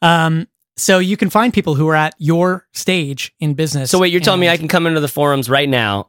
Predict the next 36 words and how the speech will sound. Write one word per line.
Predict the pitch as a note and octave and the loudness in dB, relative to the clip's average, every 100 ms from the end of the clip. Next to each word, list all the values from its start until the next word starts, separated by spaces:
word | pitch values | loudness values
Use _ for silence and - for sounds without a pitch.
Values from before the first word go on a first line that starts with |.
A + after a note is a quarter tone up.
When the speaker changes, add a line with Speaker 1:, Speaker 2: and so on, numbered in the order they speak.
| - | -4
Speaker 2:
and | A#2+ | 0
I | A#2+ | 0
could | A#2 B2 | -2 -2
just | A#2+ | -2
kind | - C3 | -2 -2
of, | B2 | 0
like, | A#2 G#2 - | -2 -4 -4
really | D#3+ E3+ E3+ | 0 0 2
easily | D#3+ D3+ D3 | 0 0 -2
see | C3 - D3 A#2 | -2 -2 0 0
between | G#2+ B2 - B2 | 0 -4 0 0
these | B2 - | 0 -2
three | D#3 D3+ D#3 | -2 0 2
buckets | C#3 C3 B2+ G#2+ - - - - _ | 0 0 -2 -4 -8 -14 -20 -20 _
and | D3+ C#3 B2+ | 0 0 0
find | - D#3 E3+ | -2 0 0
the | |
people | - D#3+ C#3+ | 0 -2 0
who | D3 | 0
are | |
in | B2+ A#2+ | 0 0
my | B2 C#3+ | 0 0
same | - - D3 C#3 | -2 -2 0 0
exact | A#2+ B2 - | 0 -2 0
stage? | A#2 A2+ A#2+ - | 0 -2 -2 0
Speaker 1:
Yes, | A#3 - | 0 0
but | D#3 G3+ A3+ C3+ - _ _ _ _ _ _ - | 0 0 0 -4 -12 _ _ _ _ _ _ -6
you | D3 B3+ | 0 2
don't | C#4 | 2
have | A3+ A3+ A3+ - | 2 0 0 0
to | G#3 G3 F3+ F3 E3+ - | 0 2 2 0 -2 -2
take | - G3+ | -2 0
my | F3+ D#3+ | 0 0
word | D3+ A3+ - | 0 0 -2
for | C#3 A#2+ | -8 -8
it, | C3 | -12